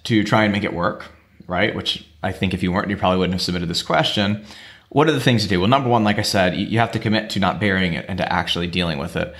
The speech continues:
right? That process of, like, burying your head in the sand just, just blows up, okay? So that's the first piece.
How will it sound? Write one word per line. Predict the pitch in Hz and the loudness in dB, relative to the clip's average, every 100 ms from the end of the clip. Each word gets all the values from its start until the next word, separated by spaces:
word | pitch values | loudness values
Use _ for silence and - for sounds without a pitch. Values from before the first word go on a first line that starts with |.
| - - - | -20 -10 0
right? | 98 101 | 2 4
That | 113 - | 2 4
process | 117 113 117 120 | 2 2 0 0
of, | 110 | 2
like, | 110 95 | 2 4
burying | 110 113 113 | 4 4 2
your | 104 | 2
head | 104 | 0
in | 92 | 0
the | 90 | -2
sand | 127 117 110 107 - | 0 2 2 2 0
just, | - 101 - - _ - | -2 -4 -6 -20 _ -4
just | 104 - - _ _ | -4 -4 -8 _ _
blows | 120 101 95 87 | -6 -2 -2 0
up, | 69 - - _ - | -4 -6 -20 _ -14
okay? | 104 92 90 | -4 -2 -2
So | 90 101 | 0 -2
that's | 101 | -2
the | 107 | -2
first | 92 82 - | -2 -2 -6
piece. | 78 | -8